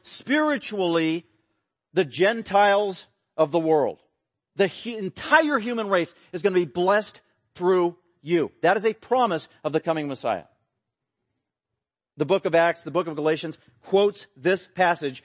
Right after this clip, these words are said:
and applies it to Jesus. It's amazing. Two thousand B C. Boy, if you're a Gentile this morning, if you're not Jewish and you've been saved, you are fulfillment of this prophecy. You can write your name in there. "I have been blessed.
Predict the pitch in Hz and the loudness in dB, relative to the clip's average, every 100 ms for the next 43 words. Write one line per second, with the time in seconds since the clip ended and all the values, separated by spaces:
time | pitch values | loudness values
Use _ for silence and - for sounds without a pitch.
0 | - 147 147 - 165 175 156 175 - _ | -8 -4 -4 -2 0 0 0 -6 -10 _
1 | 175 135 147 120 87 _ _ _ _ _ | -10 -8 -8 -8 -12 _ _ _ _ _
2 | _ _ _ _ _ - 233 240 269 - | _ _ _ _ _ -12 -4 -4 -6 -14
3 | _ _ - 185 165 143 131 - 92 _ | _ _ -8 -2 -2 -4 -12 -12 -16 _
4 | _ _ _ _ _ _ _ _ _ _ | _ _ _ _ _ _ _ _ _ _
5 | _ _ _ _ _ _ _ _ _ 123 | _ _ _ _ _ _ _ _ _ -4
6 | 147 120 156 175 110 127 143 165 175 180 | -2 -2 -4 -4 -4 -6 -6 -6 -4 -4
7 | 185 170 196 185 143 165 160 127 170 190 | -4 -12 -14 -14 -12 -10 -10 -8 -8 -8
8 | 131 139 156 147 160 170 190 _ _ _ | -10 -12 -10 -10 -6 -8 -8 _ _ _
9 | _ _ _ _ _ _ _ _ _ _ | _ _ _ _ _ _ _ _ _ _
10 | 131 151 - 113 147 139 117 113 - - | -6 -4 -6 -12 -10 -8 -8 -10 -14 -14
11 | - - - _ _ _ _ - 147 113 | -14 -16 -20 _ _ _ _ -18 -12 -8
12 | 127 123 120 90 80 - _ _ _ _ | -8 -8 -12 -14 -18 -20 _ _ _ _
13 | _ _ _ _ - 123 95 113 104 82 | _ _ _ _ -14 -12 -10 -12 -10 -12
14 | - | -12